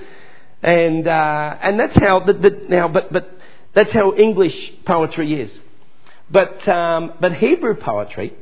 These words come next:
relies on other characteristics for impact, using parallelism and figures of speech. So, there's several, several different types, and I just want to run through because this helps us in our reading, of,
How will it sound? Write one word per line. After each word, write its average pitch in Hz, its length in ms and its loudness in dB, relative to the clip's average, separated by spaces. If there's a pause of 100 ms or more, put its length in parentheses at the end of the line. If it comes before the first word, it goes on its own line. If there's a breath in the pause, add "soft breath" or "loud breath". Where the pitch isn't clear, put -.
(880 soft breath)
relies 185 460 4
on 180 120 2
other 202 200 0
characteristics 147 1000 -4 (260)
for 165 120 -2
impact, - 480 0 (520 loud breath)
using 151 520 2
parallelism 190 840 0 (540)
and 185 220 0
figures 185 340 0
of 160 120 -8
speech. - 540 -6 (280 soft breath)
So, 143 380 0 (840 loud breath)
there's 165 200 0
several, 220 440 6 (160)
several 226 400 4
different 190 380 -2
types, - 300 -6
and 151 80 -2
I 151 40 0
just 254 200 -4
want - 140 0
to 311 60 0
run 185 180 -2
through 165 260 -2
because 165 480 0
this 190 160 -4
helps - 380 -4
us 175 220 -4
in 170 140 0
our 156 140 0
reading, 139 500 -2 (480 loud breath)
of, 151 340 2